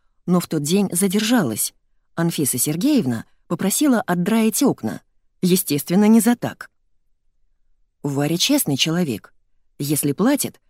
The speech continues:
она прилежно отрабатывает деньги. Стекла девушка терла до девяти.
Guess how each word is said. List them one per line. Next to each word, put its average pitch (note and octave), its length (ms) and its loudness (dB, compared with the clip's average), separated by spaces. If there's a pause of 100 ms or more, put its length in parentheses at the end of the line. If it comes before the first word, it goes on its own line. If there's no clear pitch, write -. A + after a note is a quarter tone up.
(280)
она G#3+ 280 2
прилежно A3 540 2
отрабатывает E3 600 -2
деньги. F3+ 500 -2 (640)
Стекла C4+ 480 0
девушка F#3 420 0
терла A#3 320 2
до G#3 140 2
девяти. G3 560 0